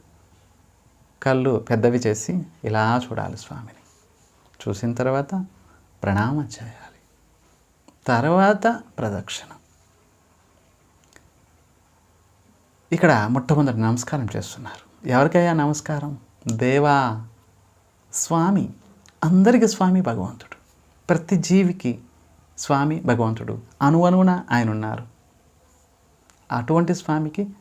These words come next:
నమస్కారం స్వామి. మరి ఎటువంటి స్వామి? యశోదమ్మ ఏ చిన్ని కృష్ణుడినైతే తాడుతోటి ఆయన పొట్ట చుట్టూ చుట్టి రోడ్డుకేసి కట్టేసింది, అందుకే ఆయన పేరు దామోదరుడు అనే పేరు వచ్చింది. ఇక్కడ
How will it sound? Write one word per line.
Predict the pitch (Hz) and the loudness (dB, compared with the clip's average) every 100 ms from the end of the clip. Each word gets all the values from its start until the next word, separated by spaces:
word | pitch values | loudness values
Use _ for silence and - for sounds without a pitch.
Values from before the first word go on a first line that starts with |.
| _ | _
నమస్కారం | 120 123 120 - 147 147 143 | -4 -4 -4 -6 -6 -4 -6
స్వామి. | - 139 139 135 - _ _ _ _ _ _ _ _ - _ | -6 -8 -8 -10 -16 _ _ _ _ _ _ _ _ -20 _
మరి | 135 | -4
ఎటువంటి | 131 131 185 196 | -2 2 4 4
స్వామి? | 196 190 180 170 143 - _ _ _ _ _ - | 4 2 2 2 -2 -8 _ _ _ _ _ 0
యశోదమ్మ | 143 - 190 196 196 190 202 202 - | 0 4 6 6 6 6 4 4 2
ఏ | 151 | 0
చిన్ని | 151 165 170 | 2 0 0
కృష్ణుడినైతే | 165 165 175 165 165 170 175 175 - | -4 -2 0 0 0 0 -2 -2 -2
తాడుతోటి | 156 147 156 165 165 170 180 - | 2 2 4 0 0 -2 -2 -4
ఆయన | 120 123 | -2 -2
పొట్ట | 127 127 151 | -2 -4 -4
చుట్టూ | 156 156 | -2 -2
చుట్టి | 151 160 156 196 202 202 - _ _ 127 | 0 -2 0 2 2 0 -10 _ _ 2
రోడ్డుకేసి | 147 185 190 180 165 | 4 6 6 4 2
కట్టేసింది, | - 135 131 123 107 101 107 101 - _ _ _ | -4 -2 -2 -2 -6 -4 -6 -8 -16 _ _ _
అందుకే | 117 147 165 | -2 2 2
ఆయన | 143 131 | 2 0
పేరు | 151 160 202 123 | 0 0 0 0
దామోదరుడు | 113 120 139 139 135 127 139 - - | 4 4 2 2 2 0 -2 -4 -2
అనే | 160 | 0
పేరు | 139 127 123 | 0 0 0
వచ్చింది. | 107 - 110 110 110 107 _ _ 147 | -2 -4 -8 -6 -8 -10 _ _ -4
ఇక్కడ | 139 117 101 | 0 0 -2